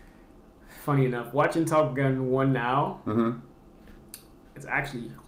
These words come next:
Speaker 1: horrendous acting. It's, it's
Speaker 2: <laughs>
Speaker 1: laughable, but because of the nostalgia that you have watching it as a kid, it's still a classic
Speaker 2: It is,
Speaker 1: in its
Speaker 2: yes.
Speaker 1: own right, yeah.
Speaker 2: Uh-huh. The, the testosterone and,
Speaker 1: Yeah.
Speaker 2: and the, and the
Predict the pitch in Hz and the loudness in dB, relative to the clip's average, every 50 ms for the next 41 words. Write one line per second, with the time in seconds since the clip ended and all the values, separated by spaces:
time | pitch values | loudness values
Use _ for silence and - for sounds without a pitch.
0 | - - - 135 123 117 127 127 123 120 120 - - 120 123 127 127 - 135 139 | -20 -14 -8 -6 -4 -2 -2 -2 -4 -4 -8 -6 -2 -2 -2 -2 -2 -2 -2 0
1 | 139 139 143 139 - - - 131 131 - - 123 147 151 143 123 117 131 123 123 | 2 2 2 0 -4 -8 -12 -14 -14 -12 -10 -8 -4 2 4 4 6 6 4 4
2 | 135 139 143 151 156 156 170 165 170 170 175 175 - - - - - - - - | 4 4 4 4 4 2 2 2 0 0 -2 -4 -6 -10 -18 -14 -14 -14 -16 -16
3 | - - - - 185 165 151 - - - 135 156 139 180 175 175 170 165 147 143 | -20 -10 0 4 8 8 8 8 6 2 -2 0 6 8 8 10 10 8 6 6
4 | 143 143 139 135 131 127 123 107 123 127 127 - - 151 143 143 147 143 139 139 | 6 8 8 8 8 6 4 2 -2 -6 -6 -2 2 4 4 6 6 4 4 4
5 | 135 127 127 131 - 131 127 127 123 120 120 120 123 123 120 120 120 120 120 131 | 4 4 2 0 0 -2 0 0 0 0 0 0 0 0 0 -2 -8 -10 -8 -6
6 | 131 120 113 - - - - - 127 113 110 110 - 107 - - - 131 - - | -6 -6 -6 -8 -12 -12 -6 -4 -4 -4 -4 -6 -6 -8 -6 -2 -2 -2 -2 -2
7 | - - 127 113 - - - - - - - - - 117 110 113 107 104 98 90 | -6 -6 -4 -4 -4 -4 -6 -8 -10 -12 -8 0 2 4 8 8 8 8 8 4
8 | 92 101 101 98 95 92 87 - - 110 113 120 123 - - - - - 107 107 | 0 0 2 2 2 2 0 -2 -6 -10 -10 -10 -10 -12 -12 -12 -8 -2 0 2
9 | 107 110 113 110 104 104 101 98 98 104 104 95 101 101 95 95 110 117 95 - | 2 4 6 6 6 4 2 2 2 0 2 2 0 -2 -2 2 2 2 2 4
10 | - 113 110 113 107 - - 120 113 113 110 107 104 101 151 160 - 175 170 170 | 4 4 6 6 4 4 2 0 4 4 6 6 4 4 4 4 6 8 8 8
11 | 165 165 156 156 151 151 151 143 - - | 8 10 10 10 8 8 8 6 6 4